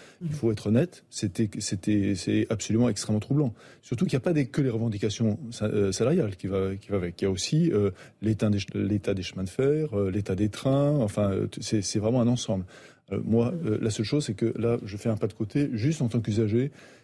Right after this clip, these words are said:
Speaker 2: ce serait bien que cesse quand même, une fois pour toutes, ce bordel généralisé qu'est, euh,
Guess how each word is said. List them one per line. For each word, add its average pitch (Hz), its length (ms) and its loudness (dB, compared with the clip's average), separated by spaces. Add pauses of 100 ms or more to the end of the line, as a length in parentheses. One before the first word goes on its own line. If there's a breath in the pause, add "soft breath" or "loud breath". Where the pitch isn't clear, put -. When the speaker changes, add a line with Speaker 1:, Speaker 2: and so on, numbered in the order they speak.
(120)
Speaker 2:
ce - 120 -2
serait 117 220 0
bien 127 240 0
que 113 260 -2
cesse - 480 -2
quand 117 120 2
même, 113 160 4
une 117 100 2
fois 107 140 2
pour 101 180 -8
toutes, 135 300 0 (260 loud breath)
ce - 160 -4
bordel 135 400 2
généralisé 107 680 0 (360 soft breath)
qu'est, 120 320 2 (100)
euh, 101 260 2